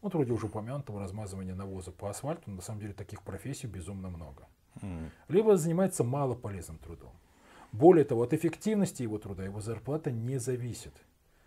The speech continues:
Speaker 1: Это вот как раз вот тоже очень важный момент, который нужно понимать, что если человек начал работать гораздо эффективнее, он этого получать больше не будет. То есть, если мы, допустим, даже меняем станок, вот работодатель меняет станок, да,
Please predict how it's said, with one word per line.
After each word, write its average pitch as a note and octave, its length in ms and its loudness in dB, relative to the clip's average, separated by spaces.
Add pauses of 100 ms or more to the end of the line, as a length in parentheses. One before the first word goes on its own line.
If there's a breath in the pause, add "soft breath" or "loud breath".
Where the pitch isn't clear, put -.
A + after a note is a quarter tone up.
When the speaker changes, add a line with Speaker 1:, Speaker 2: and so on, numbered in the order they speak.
(160 soft breath)
Speaker 1:
Это A#2+ 180 0
вот C#3 80 2
как - 180 2
раз D3+ 160 6
вот C#3 160 -6 (240)
тоже C#3 240 6
очень C3 400 2
важный A2+ 300 -4
момент, F#3 300 -4
который A#2+ 200 -6
нужно B2 220 -6
понимать, B2 500 -10 (380 loud breath)
что - 120 -4
если C#3+ 140 0
человек D#3 260 4
начал C3+ 300 0
работать A2 380 -4
гораздо F#2 440 -6
эффективнее, D3 600 -6
он A2 120 -6
этого C#3 220 -2
получать D3 420 2
больше C#3+ 360 -2
не D3+ 100 -2
будет. A#2+ 280 -6
То A2+ 60 -6
есть, A#2 120 -6
если C#3 180 -4
мы, C#3+ 80 0
допустим, D3 380 0
даже C3 180 4
меняем C#3 380 0
станок, A3 280 -4
вот - 80 -10
работодатель D3 460 -4
меняет G#2+ 300 -6
станок, E2 420 -10
да, A#2+ 160 -8